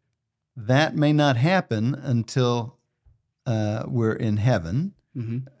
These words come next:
Speaker 1: It won't happen until we're in heaven. But we can grow here and now because His grace is available to us. And so, uh, because we can, and that growing is such a good thing,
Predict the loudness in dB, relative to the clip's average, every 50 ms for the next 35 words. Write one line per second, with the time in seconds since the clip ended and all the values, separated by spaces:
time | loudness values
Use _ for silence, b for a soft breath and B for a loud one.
0 | _ _ -6 -6 -4 -2 0 -2 -2 -2 -4 -8 -10 -10 -8 -8 -8 -10 -10 -10
1 | -10 -10 -8 -8 -8 -10 -10 -12 -10 -6 -4 -4 -4 -6 b b b b b b
2 | b _ _ -6 -2 0 0 0 0 -2 -6 _ _ _ _ _ _ _ _ -4
3 | 0 0 2 2 0 -2 -4 -4 -2 0 0 0 0 0 0 0 2 2 2 2
4 | 0 -2 -4 -6 -6 -4 -2 0 0 0 0 -2 -2 -2 0 0 0 0 -2 -2
5 | -2 -2 -2 -4 -4 -6 -6 -8 -6 -6 -6 -8 -8 -6 -6 -4 -4 -4 -4 -6
6 | -8 -8 -8 -8 -6 -6 -6 -6 -6 -6 -6 -6 -6 -8 -8 -10 -14 -18 -18 -18
7 | -16 -16 -18 -18 -20 _ _ _ _ _ _ _ -4 -2 -2 -2 0 0 0 2
8 | 0 -2 -6 -10 _ _ _ _ _ _ _ _ _ _ -8 -6 -4 -4 -4 -6
9 | -8 -8 -6 -6 -6 -4 -4 -4 -6 -4 -4 -6 -6 -6 -8 -8 -6 -4 -2 -2
10 | -2 -4 -4 -6 -6 -8 -10 _ _ _ _ _ _ _ _ _ _ _ _ _
11 | _ _ _ _ _ _ _ _ _ -2 0 2 2 0 0 0 0 0 2 2
12 | 2 2 2 0 -2 -4 -4 -6 -6 -6 -6 -6 -4 -4 -4 -6 -8 _ -6 -4
13 | -4 -4 -4 -4 -6 -8 -8 -8